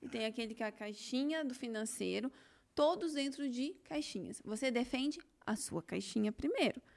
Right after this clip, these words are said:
pra depois defender a do outro, né? As metas são criadas pra cada caixinha. E como o cliente vê a empresa? O cliente vê a empresa como uma coisa só.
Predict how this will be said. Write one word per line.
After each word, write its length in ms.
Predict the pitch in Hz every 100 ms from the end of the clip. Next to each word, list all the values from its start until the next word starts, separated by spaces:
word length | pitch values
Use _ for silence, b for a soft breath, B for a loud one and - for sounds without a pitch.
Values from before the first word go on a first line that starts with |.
| b -
pra 140 | -
depois 480 | 160 180 - 180 202
defender 500 | 226 240 339 392 233
a 40 | 196
do 140 | 226
outro, 460 | 466 311 - - - _ -
né? 300 | 190 247 320 B B B B B - - - -
As 240 | 226 226
metas 560 | 233 247 339 330 214 214
são 200 | 247 247
criadas 580 | 262 233 226 269 320
pra 180 | - 254
cada 480 | 247 302 277 466 480 640 - - _ -
caixinha. 840 | 269 233 254 330 - 480 269 190 - b b b b -
E 100 | 294
como 340 | - 453 508
o 20 | 466
cliente 500 | 453 392 359 381 330
vê 140 | 302
a 100 | 320
empresa? 640 | 302 302 254 208 202 202 - _ _ _
O 60 | -
cliente 360 | - 233 320 359
vê 80 |
a 40 | 302
empresa 440 | 269 262 339 415
como 220 | - 339
uma 220 | 330 311 294
coisa 420 | 285 285 349 466
só. 400 | - 523 415